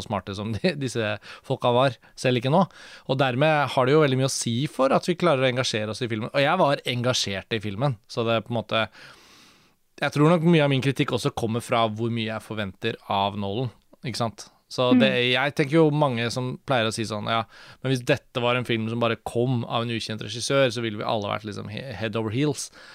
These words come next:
Speaker 1: Og kanskje er det sant, men det blir jo sånn hypotetisk. Det vil man aldri vite. Vi kan bare møte den som en ny film av Christopher Nolan også. Men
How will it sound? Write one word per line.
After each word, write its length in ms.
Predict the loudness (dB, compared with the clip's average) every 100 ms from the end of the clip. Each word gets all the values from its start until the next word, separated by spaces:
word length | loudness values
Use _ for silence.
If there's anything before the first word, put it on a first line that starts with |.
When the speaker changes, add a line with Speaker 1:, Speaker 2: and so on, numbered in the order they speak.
| -12 -4
Speaker 1:
Og 300 | -2 -2 -4
kanskje 380 | -2 0 0 0
er 40 | 2
det 100 | 2
sant, 320 | 2 2 2
men 100 | 0
det 120 | 2 4
blir 80 |
jo 140 | 2 0
sånn 220 | -4 -8 -12 -6
hypotetisk. 720 | -4 -2 -2 -4 -6 -10 -12 -6
Det 100 | -4
vil 100 | -2
man 140 | -2
aldri 240 | -2 -2 -4
vite. 180 | -6 -8 -10 -20 -18 -10
Vi 60 | -2
kan 220 | 2 2
bare 160 | 2 2
møte 260 | 0 0
den 200 | -4 -6 -6 _ _ -10
som 180 | -4 -2
en 60 | -2
ny 60 | -4
film 220 | -6 -6
av 80 | -8
Christopher 340 | -8 -10 -10
Nolan 220 | -8 -6 -8
også. 300 | -4 -4 -4 _ _ _ _ _ -14
Men 100 | -2